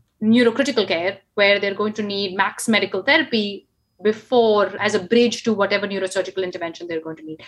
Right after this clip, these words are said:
So I think just keeping those two things in mind, there are some obvious reasons why you will want to consult your neurosurgical colleagues. And two, what is your ability to predict the anticipated trajectory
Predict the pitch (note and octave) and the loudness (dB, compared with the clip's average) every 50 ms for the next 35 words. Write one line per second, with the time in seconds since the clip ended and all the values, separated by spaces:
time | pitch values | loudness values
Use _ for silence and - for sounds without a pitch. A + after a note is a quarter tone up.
0 | - - - - D4+ D4 D#4+ F4 E4 D4 D4+ - - - B3+ B3 - D4+ C4+ A3+ | -20 -14 -4 -2 0 2 4 2 2 2 0 -4 0 0 0 2 4 4 6 6
1 | A#3 A#3 A#3 A3+ A3+ - - - _ _ _ - C#4 C#4 C#4 C#4+ C4 A#3 A3+ G#3 | 6 6 6 4 0 -8 -16 -20 _ _ _ 2 4 4 4 4 4 4 4 2
2 | G3 F#3 E3+ G#3+ D4 D#4+ C#4 A#3 A#3+ A#3+ A#3 A3 A3 - F3+ F3 F3 F3+ - - | 2 2 2 2 2 4 4 2 2 2 2 -2 0 0 -2 -2 -2 -4 -2 0
3 | A3 A3+ A#3+ A#3+ A#3+ - - - _ F#3+ F#3+ G3+ C4+ E4+ F#4+ - - G3+ F#3 F#3 | 4 4 4 4 2 -2 -10 -8 _ -6 -2 0 2 2 2 0 2 2 4 4
4 | G3 G3 G3 G3 G3 F#3+ F#3 F#3 F#3 F3+ F#3 G3 F#3+ F#3+ F#3 - G3 G3 - G3 | 4 2 0 0 -2 0 0 0 -2 -2 0 2 2 2 2 0 -2 0 2 0
5 | G3 F#3+ G#3 F#3+ F#3+ F#3 F#3 F3+ - F#3 F3+ - - - F#3 F3 - - - G3 | 0 0 -2 -4 -2 -2 -2 0 0 0 -2 -2 -2 -6 -6 -6 -4 -2 2 2
6 | D4 F#4+ - - - - - - - _ _ _ - F#3+ F#3 G3 F#3+ - - E4 | 2 2 2 -2 -10 -16 -20 -20 -20 _ _ _ -4 -4 -2 -2 -2 0 2 4
7 | E4 C#4+ C4 C4 A3 - - _ _ - G3+ A#3 D4 E4 F#4 F4+ - - - - | 4 4 4 2 -2 -4 -12 _ _ -6 2 2 4 6 6 4 2 0 -8 -6
8 | - A3 A#3 A#3 A3+ A3 F#3+ F3+ F3+ A#3 C#4 E4 F4 - C4 A3+ A3 A3 G#3+ - | 0 2 4 4 4 4 2 4 2 4 4 4 4 4 2 2 2 0 -6 -2
9 | - A3 G#3+ G3+ C4 C4 - _ - A3 - - F#3 F#3+ F#3+ - - - - - | 0 0 2 2 0 -2 -2 _ -4 -2 0 0 0 0 -2 -4 -4 -4 -2 0
10 | F#3+ F#3+ F#3 - - - - F3+ D#3 - F#3 F#3 F#3 - - F#3 D#3+ - - | 0 0 2 0 -4 -2 -2 -4 -2 0 0 0 -2 -2 -4 -4 -4 -4 -6